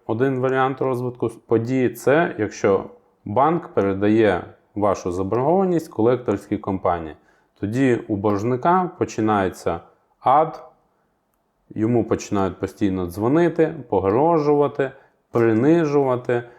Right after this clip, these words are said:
виставляти у соціальних мережах різні колажі з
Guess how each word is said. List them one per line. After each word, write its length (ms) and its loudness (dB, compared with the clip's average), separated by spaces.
виставляти 1000 2
у 480 2
соціальних 720 -2
мережах 680 -2
різні 680 2
колажі 680 2
з 140 -6